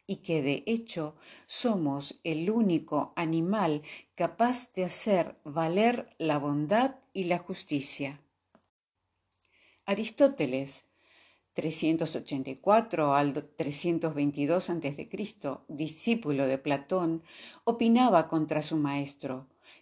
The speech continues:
que la naturaleza humana no lleva necesariamente al conflicto. El ser humano es, de hecho, el único animal capaz de apreciar la diferencia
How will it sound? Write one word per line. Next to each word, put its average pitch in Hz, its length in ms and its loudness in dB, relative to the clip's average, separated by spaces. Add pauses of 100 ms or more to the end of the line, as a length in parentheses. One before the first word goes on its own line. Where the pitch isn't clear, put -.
que 175 120 0
la 175 140 0
naturaleza 185 640 0
humana 160 560 0 (260)
no 214 280 2
lleva 214 420 0
necesariamente 147 1000 2
al 143 120 0
conflicto. 143 680 -6 (360)
El 165 220 -2
ser 165 240 0
humano 156 640 4
es, 233 380 -2
de 147 300 -4
hecho, 185 440 -4 (300)
el 160 220 2
único 190 340 0
animal 175 640 -2
capaz 196 500 -2
de 175 200 2
apreciar 233 1000 2
la 156 180 -2
diferencia 170 960 -2